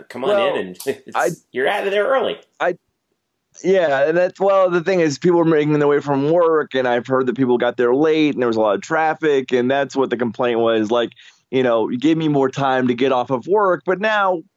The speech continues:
Speaker 2: okay, well, you can't have, you can't have it both ways, sort of thing.
Speaker 1: Right.
Speaker 2: You know?
Speaker 1: Just take the back way, take the four oh eight, you know, about,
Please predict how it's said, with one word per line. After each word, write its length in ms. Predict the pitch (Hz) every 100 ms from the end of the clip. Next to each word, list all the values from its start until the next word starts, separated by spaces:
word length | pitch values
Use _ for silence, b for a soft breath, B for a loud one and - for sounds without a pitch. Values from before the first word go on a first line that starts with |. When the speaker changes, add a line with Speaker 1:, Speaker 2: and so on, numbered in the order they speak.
| -
Speaker 2:
okay, 360 | 165 151 143
well, 280 | 147 151 156
you 140 | 151 147
can't 220 | 175 156
have, 260 | 147 135 127
you 120 | - 143
can't 180 | 165
have 100 | 151
it 60 | 139
both 220 | 135 123
ways, 320 | 113 98 71
sort 180 | - 101
of 80 | 107
thing. 320 | 82 71 - - b b _ -
Speaker 1:
Right. 220 | 123 104
Speaker 2:
You 100 | 104
know? 320 | 101 101 107 113
Speaker 1:
Just 160 | 214
take 200 | 269 -
the 80 | 247
back 320 | 170 175 190
way, 160 | 185 147
take 220 | 127 -
the 60 | 127
four 360 | - 135 139
oh 160 | 135 123
eight, 260 | 123 -
you 140 | - 117
know, 180 | 117 120
about, 300 | 117 117